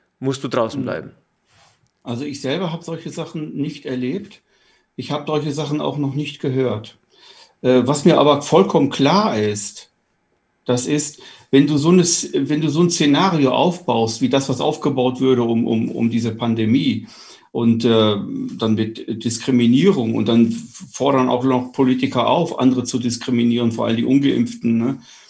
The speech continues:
Speaker 2: Äh, das setzt automatisch natürlich bei vielen Leuten frei, dass die ihre inneren Konflikte wiederum projizieren nach außen.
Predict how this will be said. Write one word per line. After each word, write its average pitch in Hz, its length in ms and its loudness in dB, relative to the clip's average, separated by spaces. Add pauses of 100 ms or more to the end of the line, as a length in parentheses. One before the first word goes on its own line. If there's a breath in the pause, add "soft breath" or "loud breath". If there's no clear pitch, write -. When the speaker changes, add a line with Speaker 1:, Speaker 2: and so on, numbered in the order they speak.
(380 loud breath)
Speaker 2:
Äh, 123 480 4
das 139 220 0
setzt - 320 -2
automatisch 151 800 2
natürlich 147 420 -4
bei 131 140 0
vielen 165 300 0
Leuten 143 420 0
frei, 127 760 -2 (220 loud breath)
dass 139 160 0
die 151 120 -4
ihre 147 160 0
inneren 156 460 0
Konflikte 143 760 0
wiederum 143 380 0
projizieren 147 800 -2
nach 156 160 -2
außen. 170 600 0